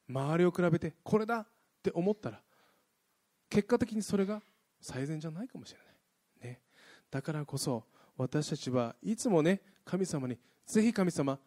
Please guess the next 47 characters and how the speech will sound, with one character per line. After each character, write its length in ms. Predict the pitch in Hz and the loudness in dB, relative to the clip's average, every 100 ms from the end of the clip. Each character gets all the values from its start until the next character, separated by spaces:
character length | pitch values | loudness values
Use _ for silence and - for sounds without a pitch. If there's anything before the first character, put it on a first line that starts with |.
| _ 143 | _ -4
私 400 | 147 170 - 196 | 0 0 2 2
の 100 | 175 | 2
人 240 | 226 240 | 0 -2
生 300 | 196 160 165 | -2 -2 -4
に 80 | 151 | -6
最 300 | 214 131 143 | -4 0 0
善 280 | 156 170 185 | 2 4 4
を 100 | 165 | 2
行 100 | 160 170 | 2 2
っ 60 | 165 | 2
て 100 | - | 0
く 80 | |
だ 120 | 170 160 | 0 0
さ 120 | 180 | 2
い 60 | |
ま 140 | 175 202 | 4 2
す 120 | 185 | 2
よ 60 | 120 | -2
う 40 | |
に。 80 | 107 _ _ - - - | -4 _ _ -18 -18 -4
あ 120 | 185 | 0
の 120 | 226 247 | 2 4
人 160 | 254 | 4
も 140 | 208 190 | 4 2
幸 340 | - 165 165 | 6 8 8
せ 140 | 175 | 6
に 140 | 170 160 | 2 2
見 80 | 160 | 2
え 80 | |
ま 100 | 165 | 2
す。 180 | 165 120 - - - | 0 -2 -6 -16 2
あ 120 | 202 | 6
の 120 | 269 | 8
人 160 | 302 294 | 10 12
も 100 | 214 | 10
幸 280 | - 202 226 | 10 10 10
せ 80 | 226 | 10
だ 140 | 247 | 8
と 120 | 254 190 | 10 8
思 160 | 170 | 10
い 60 | 180 | 8
ま 100 | 190 | 6
す。 160 | - - - _ | 4 -8 -16 _
で 100 | 262 | 8
も 80 | 254 | 8
神 160 | 254 254 | 8 8
様、 300 | 180 143 | 8 6